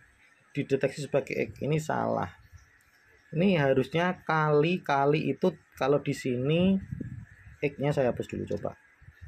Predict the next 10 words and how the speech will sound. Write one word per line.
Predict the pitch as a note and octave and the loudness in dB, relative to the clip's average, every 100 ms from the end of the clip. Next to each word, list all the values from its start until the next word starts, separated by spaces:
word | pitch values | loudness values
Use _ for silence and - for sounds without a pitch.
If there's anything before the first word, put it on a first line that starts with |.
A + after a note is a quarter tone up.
| - - - - - - _ _ | -20 -20 -18 -18 -18 -20 _ _
Nah, | A#2 B2+ D3+ C3+ | -4 0 2 2
ini | A2+ A2 G2+ F#2+ F2+ | -2 -4 -4 -6 -8
ya. | - D3 F#3+ - - _ _ _ _ _ _ _ _ _ _ _ | -2 0 0 -4 -20 _ _ _ _ _ _ _ _ _ _ _
Tampilkan | - - - - - G#1+ | -12 -8 -6 -6 -6 -8
solusi. | G1+ - - - - - D#2+ - _ - _ _ _ - _ _ _ _ _ _ _ _ - - _ - - - _ | -8 -10 -10 -12 -14 -14 -16 -20 _ -20 _ _ _ -20 _ _ _ _ _ _ _ _ -20 -20 _ -20 -18 -20 _
Nah, | G2 G2+ G2 F#2+ F#2+ | -14 -10 -8 -8 -10
itu | F2+ A#2 | -6 -2
ya. | E3+ - - - | -2 -4 -18 -8
Jadi | B2 F#3 | 0 2
lewat | F3+ D#3 D#3 | 4 2 0